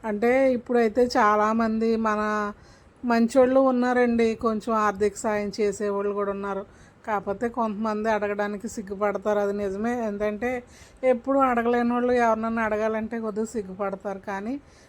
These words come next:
మన పరిస్థితిని బట్టి తప్పదండి, ఇంకా అడగడమో ఏదో ఒకటి చేసి,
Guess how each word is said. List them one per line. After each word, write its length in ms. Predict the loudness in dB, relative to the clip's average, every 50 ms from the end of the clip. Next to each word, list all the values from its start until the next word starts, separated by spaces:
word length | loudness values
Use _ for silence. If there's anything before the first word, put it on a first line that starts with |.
| -14 -4 -2
మన 120 | -2 -2
పరిస్థితిని 680 | 2 2 2 2 2 -2 -4 -4 -4 -4 -4 -4 -2
బట్టి 340 | 0 0 -2 -2 -2 -6 -6
తప్పదండి, 680 | -2 0 0 0 0 -2 -6 -6 -4 -4 -4 -4 -4 -6
ఇంకా 260 | -6 -6 -4 -2 -2
అడగడమో 800 | -2 -2 -2 -2 -2 -2 0 -2 -2 -4 -4 -4 -4 -4 -4
ఏదో 260 | -4 -4 -4 -4 -4 -6
ఒకటి 240 | -6 -6 -6 -4
చేసి, 380 | -4 -2 -4 -4 -6 -6 -6 -6